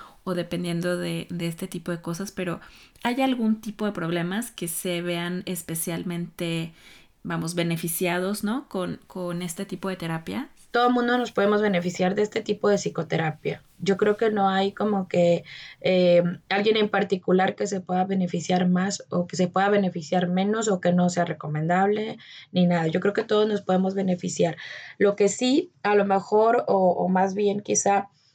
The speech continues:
Speaker 2: sí que haya determinados casos o determinadas situaciones que ameriten otro tipo de intervención en ese momento puntual, ¿no? Eh, por poner un ejemplo, pues un paciente con un riesgo suicida latente,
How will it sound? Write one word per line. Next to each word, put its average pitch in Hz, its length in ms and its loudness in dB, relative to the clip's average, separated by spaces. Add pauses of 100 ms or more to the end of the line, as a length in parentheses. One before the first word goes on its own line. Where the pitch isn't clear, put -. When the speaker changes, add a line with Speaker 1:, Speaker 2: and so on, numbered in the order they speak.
(200)
Speaker 2:
sí - 240 -4
que 233 120 2
haya 208 280 4
determinados 196 960 4 (320)
casos 226 460 0
o 185 60 4
determinadas 190 600 2
situaciones 202 880 0 (340)
que 220 100 2
ameriten 202 580 2
otro 196 260 -2
tipo 202 240 2
de 196 80 6
intervención 175 800 0
en 202 160 2
ese 202 220 4
momento 180 580 2
puntual, 175 720 -2
¿no? 180 240 0 (400)
Eh, 165 420 6
por 185 260 0
poner 180 280 4
un 185 100 4
ejemplo, 202 540 0
pues 180 220 2
un 175 120 -4
paciente 180 380 -2
con 185 180 2
un 175 80 4
riesgo 180 280 2
suicida 175 400 0
latente, 190 680 0